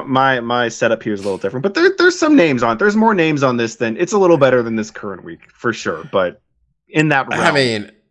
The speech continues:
Speaker 2: yeah, I guess, you know, Amanda Lemos doesn't lose fights in her defense. She's eleven and one, strung off at least four or five in a row that I remember.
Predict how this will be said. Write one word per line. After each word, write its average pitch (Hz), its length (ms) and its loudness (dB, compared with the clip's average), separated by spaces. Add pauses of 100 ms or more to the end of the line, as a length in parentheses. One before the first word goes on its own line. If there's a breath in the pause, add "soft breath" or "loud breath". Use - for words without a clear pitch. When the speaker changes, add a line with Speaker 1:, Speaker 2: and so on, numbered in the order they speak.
(140)
Speaker 2:
yeah, 143 580 0
I 160 80 -2
guess, 226 340 -2
you 190 80 -2
know, 113 320 0
Amanda 135 400 2
Lemos 120 460 0
doesn't 123 280 -4
lose 117 180 -6
fights 104 420 -4 (240)
in 107 160 -6
her 101 60 -2
defense. 101 520 -8 (520 soft breath)
She's - 80 -16
eleven 120 220 2
and 107 140 -4
one, 113 400 0
strung - 460 -2
off 110 160 4
at 92 100 -2
least 123 540 -4 (400)
four 131 240 2
or 110 40 0
five 107 240 2
in 87 60 -8
a 82 40 -6
row 104 140 0
that 87 120 -8
I 101 340 -4
remember. 90 400 -10